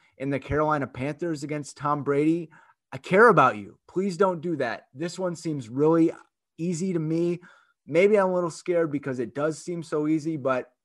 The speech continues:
I'll ride with Tom Brady. And if I get it wrong, we've already established that we're gonna be over five hundred for the year. And that means that we are not legally responsible for restitution for any of our listeners.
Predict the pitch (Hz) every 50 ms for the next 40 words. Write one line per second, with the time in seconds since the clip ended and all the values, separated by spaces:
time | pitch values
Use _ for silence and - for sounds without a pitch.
0 | _ _ _ _ _ _ - 151 170 180 190 180 175 156 156 156 - 147 143 143
1 | 139 143 139 139 135 139 131 127 120 104 120 120 123 151 151 160 156 151 143 135
2 | 135 135 135 131 131 120 - - - - _ _ - 123 120 143 147 160 165 160
3 | 156 147 - - 156 139 135 131 131 131 127 123 - - 127 120 117 113 107 -
4 | _ _ _ _ _ _ _ - 127 135 131 151 151 143 139 139 135 135 131 143
5 | 135 - - 135 135 135 131 - 135 127 127 131 123 - - 131 120 123 120 120
6 | 117 117 117 - 117 117 117 127 139 156 165 160 139 135 135 131 117 123 117 101
7 | 135 135 131 131 127 120 117 123 123 123 123 - 147 135 139 139 135 139 139 131
8 | 131 127 120 - - - - 131 127 131 127 - 110 107 113 107 104 110 113 117
9 | 117 123 - - 139 127 - 139 117 - - 107 104 104 - 110 113 117 120 120
10 | 107 110 113 110 98 98 - - - 62 57 - - - _